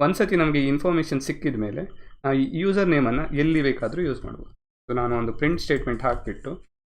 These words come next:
ಯೂಸರ್ ನೇಮ್ ಅಂತ ಕೊಡ್ತೇನೆ. ಓಕೆ, so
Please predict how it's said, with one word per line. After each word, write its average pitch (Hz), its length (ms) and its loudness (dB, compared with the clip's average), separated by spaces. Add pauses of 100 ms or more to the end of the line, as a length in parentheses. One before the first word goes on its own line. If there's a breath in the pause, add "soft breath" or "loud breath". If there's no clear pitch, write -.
(340)
ಯೂಸರ್ 139 320 2
ನೇಮ್ 113 220 0
ಅಂತ 110 140 -4
ಕೊಡ್ತೇನೆ. - 680 -4 (960)
ಓಕೆ, 123 140 -6 (520 soft breath)
so 139 40 4